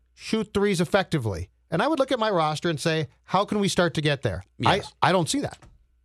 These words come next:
Speaker 2: Mm-hmm.
Speaker 1: I mean, Cat might, Cat is, is w-,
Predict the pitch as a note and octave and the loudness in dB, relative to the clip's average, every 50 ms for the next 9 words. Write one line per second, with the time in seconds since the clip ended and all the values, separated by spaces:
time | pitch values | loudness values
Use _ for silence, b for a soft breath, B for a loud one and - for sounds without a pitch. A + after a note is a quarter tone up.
0 | _ _ _ _ _ _ _ - A#2 B2 D3+ E3+ _ _ _ _ _ _ C3+ D#3 | _ _ _ _ _ _ _ -6 -4 -4 -6 -8 _ _ _ _ _ _ -2 -2
1 | F3+ D3+ - - G3 A#3+ C4 G3 E3+ E3+ F3+ F#3+ F#3 F3 C3+ - - - G3 B3 | -2 -2 0 0 2 2 2 2 2 2 2 2 0 -2 -6 -4 -2 0 0 0
2 | B3+ G3 - F3 F3 E3+ D#3 D3 - E3+ F3 F3 D#3+ C#3 C#3 C3 C#3+ D#3 | 0 -2 0 0 0 0 -2 -4 -2 0 0 0 0 0 -2 -2 -4 -6